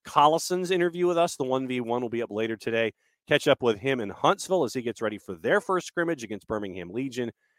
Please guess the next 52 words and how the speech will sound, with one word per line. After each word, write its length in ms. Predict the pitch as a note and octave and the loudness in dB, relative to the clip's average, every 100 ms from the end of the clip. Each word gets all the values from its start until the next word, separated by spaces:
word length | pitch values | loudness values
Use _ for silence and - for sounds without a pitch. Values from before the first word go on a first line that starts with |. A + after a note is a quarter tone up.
| _ _ _ | _ _ _
And, 480 | G#2+ G#2+ A2 G#2+ G2+ _ _ _ _ _ - | -4 0 0 -2 -6 _ _ _ _ _ -8
uh, 420 | G2 G2 G2 G2+ A2+ _ _ _ _ | -4 -2 -2 -4 -8 _ _ _ _
we'll 240 | G2 G2 G2+ | -18 -14 -10
try 200 | - G#2+ | -4 -4
to 60 | |
track 220 | F#2 A#2 G#2+ | -2 -4 -2
down 180 | A2 | -4
Nico 200 | A#2 A#2+ | -4 -4
Moreno 380 | A#2 A#2 D#3 F2+ | -2 0 -2 -4
and 100 | D2+ | -12
figure 240 | - F2+ F2+ | -12 -8 -8
out 60 | |
when 120 | F#2+ | -6
we 80 | F#2+ | -10
can 180 | - F#2 | -10 -8
hang 200 | G#2 G#2+ | -6 -4
out 100 | F#2 | -6
with 120 | F#2+ | -4
Nico 320 | D#3 - - _ _ - _ - | -4 -6 -12 _ _ -20 _ -12
this 160 | - | -8
week 160 | F2+ - _ D2 | -8 -8 _ -12
as 300 | D2+ D#2 A2 | -12 -10 -6
well. 180 | F#2+ _ | -6 _
So 240 | - E2+ - _ _ _ - | -8 -8 -8 _ _ _ 0
another 240 | C#3+ D#3+ | 4 8
go 100 | D#3 | 10
around 220 | D3+ D3+ | 10 8
of 60 | C#3 | 8
Soccer 300 | E3 D#3 D3 | 8 8 6
Down 200 | D3 C#3+ | 4 4
Here. 140 | C#3+ | 4
We'll 80 | D#3 | 2
be 100 | B2+ | 2
doing 220 | B2 C3+ | 2 4
it 60 | C3 | 4
again 200 | B2+ B2+ | 0 2
nine 200 | C3 C3+ | 2 2
oh 60 | |
five 240 | - C3 B2+ | 4 4 4
tomorrow 280 | A#2+ A2+ A2 | 0 0 0
morning. 260 | A#2 D#3 | -2 -2
Thanks 240 | - A#2 - | -4 -6 -4
for 140 | A2+ | -4
hanging 180 | A#2 A#2 | -2 -2
out 120 | A2 | -2
with 100 | A2+ | 0
us 160 | A2 G#2 | -2 -4
as 160 | G2+ | -6
you 140 | G2+ A2 | -4 0
always 500 | G2+ F#2+ F2 E2 - | 2 2 -2 -8 -8
do. 420 | G#2+ B2+ G3 G#3 _ _ _ _ _ - | -2 2 2 -2 _ _ _ _ _ -10
And 400 | G2+ G#2 G2+ | -6 -4 -4